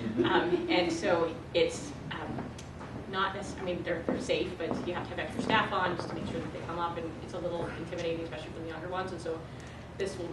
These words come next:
make it to where they, they won't sink. They'll just come to the end of their little flume and stop.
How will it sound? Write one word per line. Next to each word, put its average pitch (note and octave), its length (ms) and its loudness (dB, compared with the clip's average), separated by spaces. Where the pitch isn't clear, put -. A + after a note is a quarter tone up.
make E3+ 140 -4
it E3+ 80 -6
to - 60 -10
where E3+ 120 -4
they, D#3+ 160 -4
they E3 100 -4
won't D#3+ 240 -6
sink. D4 220 -4
They'll - 80 -4
just D3+ 160 -8
come - 120 -8
to - 180 -2
the E3 60 0
end E3+ 80 0
of E3+ 40 -4
their E3+ 80 -4
little F3 200 -4
flume A3+ 260 0
and - 140 -2
stop. - 320 -2